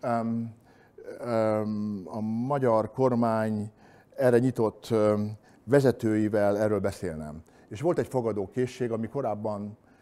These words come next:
em, nem, nem volt jellemző, tehát hogy volt egy olyan önreflexió,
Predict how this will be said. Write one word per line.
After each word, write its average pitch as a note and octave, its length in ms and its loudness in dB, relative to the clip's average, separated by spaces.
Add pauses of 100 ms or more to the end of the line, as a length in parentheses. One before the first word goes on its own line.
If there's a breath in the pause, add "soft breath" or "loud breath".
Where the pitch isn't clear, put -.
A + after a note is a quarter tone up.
(120 soft breath)
em, G2 500 -6 (140)
nem, A#2 200 -4
nem F#2+ 500 -6
volt F2+ 160 -6
jellemző, C3 600 0 (300 loud breath)
tehát A2 340 -2
hogy A2+ 260 -4
volt D#3+ 220 0
egy A#2+ 100 0
olyan A2+ 260 -2
önreflexió, A2+ 1400 -2